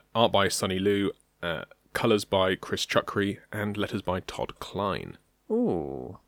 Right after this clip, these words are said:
Speaker 1: So Eternity Girl is all about Caroline Sharp, who is a, used to be a secret agent, um, but then during a mission one day, she gets hold of this magical power that turns her into, um,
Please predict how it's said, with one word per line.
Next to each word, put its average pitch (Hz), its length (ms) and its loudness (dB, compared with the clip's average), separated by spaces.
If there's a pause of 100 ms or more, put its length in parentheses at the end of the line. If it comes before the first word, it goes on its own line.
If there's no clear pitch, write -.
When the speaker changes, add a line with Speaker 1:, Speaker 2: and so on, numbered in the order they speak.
(120)
Speaker 1:
So - 160 6
Eternity 147 340 6
Girl 120 200 12
is 104 80 6
all 113 80 8
about 101 240 4
Caroline 98 380 4
Sharp, 117 420 2 (360)
who 101 140 2
is 95 220 2
a, 92 400 2 (420)
used 139 160 0
to - 40 2
be 123 60 6
a - 40 4
secret - 320 0
agent, 151 380 0 (260)
um, 107 200 2
but 101 60 4
then 104 280 2
during 110 400 6 (100)
a 98 440 2 (320)
mission 110 300 4
one 101 140 2
day, 92 340 2 (200)
she - 180 -6
gets - 200 0
hold 90 220 0
of 95 100 -6
this 90 360 -2 (320)
magical 107 460 6
power 98 280 2
that - 120 0
turns 104 260 -2
her 98 180 -2
into, 95 680 -2
um, 87 340 -6